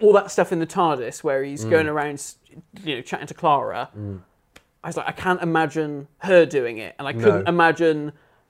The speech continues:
Speaker 1: any of them doing it, really. There's
Speaker 2: Mm.
Speaker 1: just something about Peter Capaldi where it was like, this is
Speaker 2: It's
Speaker 1: his
Speaker 2: because
Speaker 1: story.
Speaker 2: his,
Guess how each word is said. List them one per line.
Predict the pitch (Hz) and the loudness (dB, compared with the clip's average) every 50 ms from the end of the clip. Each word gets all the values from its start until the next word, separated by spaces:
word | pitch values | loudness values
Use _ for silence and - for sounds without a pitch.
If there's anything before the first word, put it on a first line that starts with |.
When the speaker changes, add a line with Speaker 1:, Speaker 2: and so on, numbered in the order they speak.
| _ _ _ _ _ _ _ _ _ _ _ _ _ - | _ _ _ _ _ _ _ _ _ _ _ _ _ -4
Speaker 1:
any | 156 175 233 277 | -4 -2 -2 -2
of | 294 254 202 | -4 -4 -2
them | 165 143 135 | -4 -4 -4
doing | 131 135 127 117 117 104 | -4 -4 -4 -4 -6 -8
it, | 101 104 - | -10 -12 -4
really. | 151 156 185 196 160 131 123 104 113 | 0 2 2 2 2 0 -2 -4 -4
There's | 135 127 170 165 | -4 -2 -4 -2
Speaker 2:
Mm. | - | -2
Speaker 1:
just | 175 - - | -4 -4 -4
something | 233 220 196 185 196 | -4 -4 -4 -4 -2
about | 185 175 180 175 - | 0 0 0 0 0
Peter | - 190 - 165 | -4 -8 -8 -8
Capaldi | - - - - 180 175 165 139 127 127 | -10 -8 -4 0 2 2 2 2 0 -2
where | 131 135 135 | -2 -2 -2
it | 123 | -4
was | 139 143 | -4 -4
like, | 156 143 135 - 151 147 | -4 -6 -6 -8 -6 2
this | 165 190 190 185 - - | 4 4 4 4 2 -6
is | 156 147 143 147 139 - - - _ _ - - | -6 -6 -6 -8 -10 -12 -14 -16 _ _ -14 -8
Speaker 2:
It's | - 165 135 | -4 0 4
Speaker 1:
his | 185 180 170 | 4 4 4
Speaker 2:
because | - 202 | 4 4
Speaker 1:
story. | 196 185 175 156 127 123 127 120 | 4 4 4 4 2 0 0 -2
Speaker 2:
his, | 143 165 156 151 139 123 - | -2 -4 -4 -4 -6 -10 -16